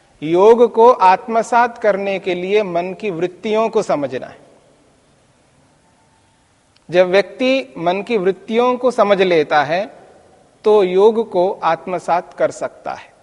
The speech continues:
और मन की वृत्तियां अनगिनत है, जिनको हम गिन नहीं सकते।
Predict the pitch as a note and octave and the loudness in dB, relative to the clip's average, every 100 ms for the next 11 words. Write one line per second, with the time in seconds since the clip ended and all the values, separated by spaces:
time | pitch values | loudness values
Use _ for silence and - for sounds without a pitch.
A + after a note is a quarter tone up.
0 | _ _ _ _ _ _ _ _ _ _ | _ _ _ _ _ _ _ _ _ _
1 | _ _ _ _ _ _ _ _ _ _ | _ _ _ _ _ _ _ _ _ _
2 | _ _ _ _ _ _ _ _ F#3 F#3 | _ _ _ _ _ _ _ _ 2 4
3 | F3+ G3+ A#3 C#4 C#4+ A3 A3+ - A#3+ G#3+ | 4 2 2 0 0 0 -2 -2 2 4
4 | F#3+ A#3+ - - - F3+ G#3 G3+ A3 F#3 | 2 -2 -12 -14 0 2 4 4 4 4
5 | B2 - - - _ _ _ _ _ _ | -2 -6 -20 -20 _ _ _ _ _ _
6 | _ _ _ D#3 F3+ F3 F#3 E3 D3 F3+ | _ _ _ -6 -4 0 0 0 -4 -4
7 | F3 D#3+ - C3+ - - | -2 -4 -6 -10 -12 -18